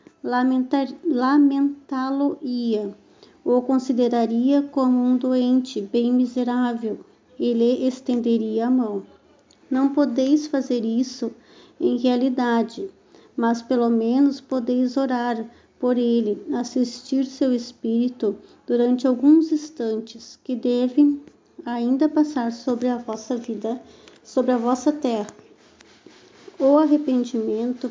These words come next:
pode tocar-lhe o coração. Se orardes com fé, ele é vosso próximo, como o melhor dentre os homens. Sua alma transviada e revoltada foi criada como a vossa,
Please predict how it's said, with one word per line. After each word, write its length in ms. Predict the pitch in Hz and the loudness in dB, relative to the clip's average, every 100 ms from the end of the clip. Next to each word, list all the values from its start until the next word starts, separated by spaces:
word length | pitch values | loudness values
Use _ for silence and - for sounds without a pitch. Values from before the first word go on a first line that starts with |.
| - | -6
pode 360 | 233 240 247 - | -4 -4 -4 -6
tocar-lhe 480 | 254 254 233 226 | -8 -4 -2 0
o 60 | 233 | 0
coração. 680 | 240 233 254 - - 104 - - _ _ _ - - _ | -2 -4 -4 -6 -6 -6 -6 -12 _ _ _ -20 -20 _
Se 320 | - - 269 | -12 0 4
orardes 960 | 262 269 254 247 254 262 226 226 - - | 4 2 2 0 -2 -4 -4 -6 -6 -10
com 260 | 254 262 | -4 -4
fé, 460 | - - 233 220 220 - _ - _ - | -4 -10 -6 -6 -8 -14 _ -20 _ -4
ele 600 | 247 254 269 247 - 240 | 0 2 2 0 -2 -2
é 80 | |
vosso 460 | 233 240 247 247 269 | -2 -2 -2 -2 -6
próximo, 800 | - 262 254 254 - 226 208 - - - _ | -4 -4 -2 -4 -6 -6 -6 -8 -20 -20 _
como 380 | - 254 254 254 | -2 2 4 4
o 40 | 254 | 4
melhor 600 | 247 240 240 240 269 254 | 2 2 2 0 0 -2
dentre 380 | 240 233 233 247 | -2 -2 -2 -8
os 180 | 233 | -6
homens. 720 | 247 233 220 185 - - - - _ _ _ _ - | -2 -2 -2 -4 -8 -20 -20 -20 _ _ _ _ -20
Sua 380 | - 262 247 240 | -6 0 2 2
alma 520 | 220 226 277 277 240 | 0 2 4 4 2
transviada 1040 | 233 240 240 - 226 220 220 247 233 214 - - - - | -6 -6 -6 -4 -4 -2 -2 -4 -6 -8 -10 -20 -20 -10
e 160 | - 285 | 0 2
revoltada 960 | 285 277 240 240 233 240 233 254 240 240 | 4 2 2 -2 -2 -4 -2 -2 -4 -6
foi 240 | - 254 | -6 -4
criada 600 | 254 262 254 240 247 247 269 | -4 -4 -2 -2 -2 -2 -4
como 280 | - 262 | -2 -2
a 60 | 269 | 0
vossa, 600 | 262 294 320 - 233 | 2 2 2 -2 -12